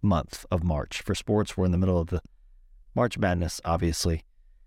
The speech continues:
We're in the middle of the World Baseball Classic. We're in the middle of the N B A season, of course, or golf, if you're into that. There's,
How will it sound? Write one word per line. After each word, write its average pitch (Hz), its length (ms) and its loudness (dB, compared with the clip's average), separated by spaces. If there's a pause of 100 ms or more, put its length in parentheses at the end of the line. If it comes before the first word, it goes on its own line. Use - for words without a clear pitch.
(500)
We're 107 60 2
in 98 80 4
the 98 80 2
middle 95 300 2
of 82 260 0
the 92 100 -2
World 101 320 0
Baseball 85 360 0
Classic. 87 600 -2 (880)
We're 104 120 2
in 92 80 4
the 87 40 4
middle 87 300 2
of 76 480 -2 (920)
the 92 100 2
N 90 80 2
B 87 160 4
A 85 60 0
season, 85 320 2
of 85 100 -4
course, 90 400 0
or 73 140 -2 (420)
golf, 92 500 2
if 92 200 0
you're 90 100 2
into 87 220 2
that. 87 320 0
There's, - 340 -4